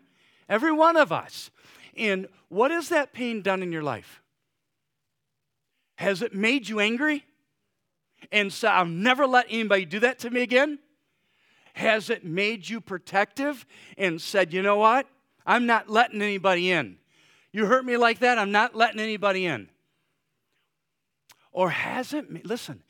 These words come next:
has it made you more sensitive? Has it made you more sensitive to the pain around you? That is a, that's what it did to Philip. His heart was open.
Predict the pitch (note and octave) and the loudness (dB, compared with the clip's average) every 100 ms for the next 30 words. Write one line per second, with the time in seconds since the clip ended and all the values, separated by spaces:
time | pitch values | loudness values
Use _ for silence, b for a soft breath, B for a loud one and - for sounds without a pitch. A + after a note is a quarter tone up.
0 | B B _ - F3+ G3+ E3+ F3 D3+ D#3+ | B B _ -10 -10 -8 -8 -8 -10 -12
1 | D3+ - C#3 - A#2+ A2 _ _ _ _ | -12 -14 -18 -20 -20 -20 _ _ _ _
2 | _ _ _ _ _ _ _ _ _ _ | _ _ _ _ _ _ _ _ _ _
3 | _ _ _ _ _ _ - F3+ E3 F3+ | _ _ _ _ _ _ -12 -10 -10 -10
4 | G3 G3+ G3+ F#3 D#3+ - E3+ E3+ - D3 | -10 -10 -12 -12 -12 -12 -14 -14 -16 -18
5 | - B2 - D3 C#3 E3 D#3 C#3 B2+ B2 | -18 -20 -18 -20 -14 -12 -10 -10 -10 -12
6 | B2+ A#2+ _ _ _ b b b b b | -16 -20 _ _ _ b b b b b
7 | b b b _ - F#3 F#3+ G#3 F#3+ F3 | b b b _ -20 -8 -6 -4 -4 -6
8 | F#3+ E3+ G#3 - G#3 A3+ A3 D#3 F3 D#3+ | -6 -6 -8 -8 -6 -6 -6 -6 -8 -8
9 | E3 G3 G3+ A#2+ - B B B B - | -12 -10 -10 -12 -16 B B B B -10
10 | D#3+ - - F#3+ A#3 A#3+ E3+ B2 G#2 A#2+ | -10 -10 -6 -4 -4 -6 -10 -12 -14 -18
11 | D3 | -18